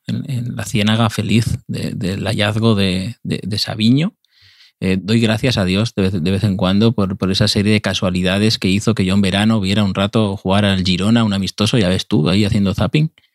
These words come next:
me quedara a verlo diez, quince minutos y, y descubriera a Sabiño, porque aquella noche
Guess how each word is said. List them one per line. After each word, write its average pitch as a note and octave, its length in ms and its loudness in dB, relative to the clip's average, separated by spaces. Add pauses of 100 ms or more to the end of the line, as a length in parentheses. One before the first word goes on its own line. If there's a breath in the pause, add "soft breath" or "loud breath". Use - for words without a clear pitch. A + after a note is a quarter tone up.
me A#2+ 200 0
quedara A#2 320 0
a - 20 0
verlo C3 520 0
diez, A#2+ 340 0
quince B2 240 2
minutos A2+ 440 0
y, G2+ 160 2 (120)
y F#2+ 40 -2
descubriera G2+ 680 -2 (580)
a G#2 120 0
Sabiño, A2 540 0 (360)
porque F3 420 2
aquella C#3+ 320 0
noche C#3+ 360 -2